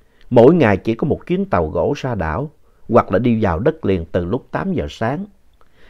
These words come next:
Chứ không phải là dập dìu tàu, siêu tốc hay cano như bây giờ đâu. Cái buổi sáng hôm đó làm việc mà tôi giống như người mất hồn vậy.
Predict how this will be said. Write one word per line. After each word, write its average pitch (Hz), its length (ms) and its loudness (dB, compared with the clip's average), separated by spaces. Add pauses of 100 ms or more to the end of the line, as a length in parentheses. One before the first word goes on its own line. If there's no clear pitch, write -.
(140)
Chứ 190 140 8
không 156 140 0
phải 120 180 0
là 101 220 0 (180)
dập 127 300 2
dìu 107 420 0
tàu, 92 340 0 (160)
siêu 151 420 2
tốc 208 160 2
hay - 180 -8
cano 117 300 -2
như 107 240 -4
bây 104 200 -4
giờ 78 300 -8
đâu. 87 140 -12 (1800)
Cái 190 100 6
buổi 110 200 4
sáng 156 320 -2
hôm 120 220 -2
đó 120 160 0
làm 85 240 -6
việc 80 260 -10
mà 78 160 -8
tôi 92 120 -6
giống 107 180 -6
như 123 100 -8
người 82 180 -8
mất 117 260 -10
hồn - 240 -10 (120)
vậy. - 140 -18